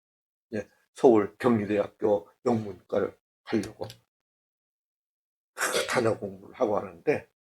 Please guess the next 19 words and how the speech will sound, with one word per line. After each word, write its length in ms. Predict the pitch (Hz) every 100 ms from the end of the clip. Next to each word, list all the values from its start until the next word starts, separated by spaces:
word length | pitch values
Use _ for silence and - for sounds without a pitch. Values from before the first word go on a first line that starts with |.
| _ _ _ _ _ _ _ _ _ _ _ _ _ _ _ _ _ 127
영어 500 | 135 165 170 156 143
문장을 600 | 135 143 131 131 131 120 _ _
세 560 | - - 240 262 262
번, 220 | 202 123 -
되게 200 | 170 190
많은 300 | 135 165 233
사람들은 440 | 170 151 131 117
열 180 | 135 160
번 180 | 147 123
내지 200 | 113 107
오십 400 | 117 127 - -
번, 220 | 113 104 _ _
어떤 240 | 143 139 113
분은 320 | 113 104 104
백 280 | - - _
번을 440 | 143 113 104 95 _ _ _ -
이제 220 | 95 98 - _ _ - - -
봐야, 500 | 120 113 104 127 95
외워야 640 | 127 117 110 117 127 -